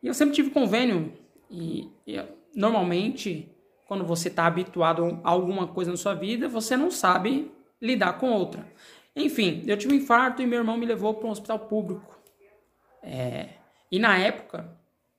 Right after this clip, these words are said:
é, eu estava sem convênio. E ele me levou pro hospital público, eu com dor no peito, dor no coração. E quando cheguei lá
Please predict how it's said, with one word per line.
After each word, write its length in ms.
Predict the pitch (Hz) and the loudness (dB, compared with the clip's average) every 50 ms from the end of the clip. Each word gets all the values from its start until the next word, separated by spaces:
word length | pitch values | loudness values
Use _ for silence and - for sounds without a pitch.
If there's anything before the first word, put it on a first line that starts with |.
| _ _ _ _ _ _ _ _ _ _ _ _ _ _ _ _ | _ _ _ _ _ _ _ _ _ _ _ _ _ _ _ _
é, 420 | - 151 143 135 135 131 - - - - | -8 -6 -4 -4 -4 -4 -6 -8 -6 -6
eu 80 | 160 | -4
estava 240 | 151 - - 147 151 | -2 -2 -2 -4 -4
sem 160 | - - 180 | -2 -2 -2
convênio. 580 | 170 - 240 240 185 180 190 220 302 - - - - _ _ _ _ _ _ _ _ _ _ _ _ _ _ _ _ _ - | 0 0 -2 0 0 -2 -2 -2 -2 -4 -6 -10 -18 _ _ _ _ _ _ _ _ _ _ _ _ _ _ _ _ _ 0
E 80 | 233 | 0
ele 80 | 226 226 | 2 4
me 60 | 214 | 4
levou 180 | 208 196 202 214 | 4 4 2 2
pro 140 | 208 214 | 0 0
hospital 340 | 196 202 - 214 214 208 - | -2 0 2 2 2 2 2
público, 480 | - 220 254 269 269 - - - 185 170 - - - - - | 0 0 0 0 0 -2 -2 -4 -6 -6 -8 -12 -16 -12 -8
eu 180 | 180 170 170 | -8 -6 -6
com 160 | 170 190 196 | -4 -4 -2
dor 460 | 202 190 180 180 208 240 370 - - - - _ _ _ _ _ _ - | 2 2 4 4 4 2 0 -2 -8 -16 -20 _ _ _ _ _ _ -20
no 60 | 165 | -20
peito, 420 | - - 147 151 175 - - - | -12 -8 -4 -4 -4 -4 -6 -8
dor 80 | - 156 | -10 -10
no 100 | 156 156 | -8 -6
coração. 540 | - 156 160 160 - - 165 160 - - - - - - - - - _ | -4 -4 -4 -6 -6 -8 -8 -8 -8 -10 -14 -20 -20 -20 -20 -20 -10 _
E 60 | 196 | 0
quando 180 | 185 247 262 254 | 2 4 4 4
cheguei 340 | 254 - 240 214 208 233 240 | 2 0 -2 0 0 0 0
lá 400 | 202 165 165 175 196 220 220 | 2 2 2 2 2 0 -4